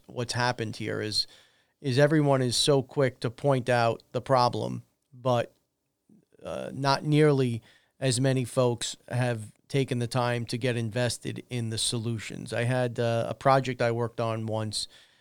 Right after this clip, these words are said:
and one of the, um, people I answered to in the team, um,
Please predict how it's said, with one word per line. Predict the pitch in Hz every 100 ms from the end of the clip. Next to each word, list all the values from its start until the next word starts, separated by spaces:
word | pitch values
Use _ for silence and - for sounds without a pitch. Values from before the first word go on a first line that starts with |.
| _ _
and | 113 110 107 113
one | 120 117
of | 110 107
the, | 120 117 117 117 -
um, | 113 113 117 62 62 - _ _ _ _ _ _ _ _
people | 135 120
I | 117
answered | - 127 127 120 113 -
to | 113 110 110 -
in | 123 110
the |
team, | - 131 123 117 123 117 - _ _ _ -
um, | 113 110 117 120